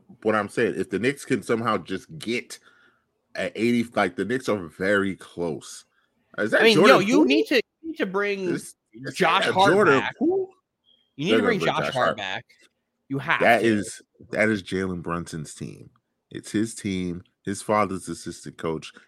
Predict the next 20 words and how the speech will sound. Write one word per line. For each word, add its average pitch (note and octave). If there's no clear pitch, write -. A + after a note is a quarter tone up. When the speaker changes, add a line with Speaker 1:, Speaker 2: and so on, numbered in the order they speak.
Speaker 1:
Josh G#2+
Hart G2+
was F2+
his E2+
college E2+
teammate. D2
Josh F#2+
Hart E2
is -
coming A1
back. -
What A#2+
Speaker 2:
Josh -
Speaker 1:
the C#3+
Knicks D3+
Speaker 2:
Hart, D#3
like D#3
Speaker 1:
need A3+
to D#3+
do G#2+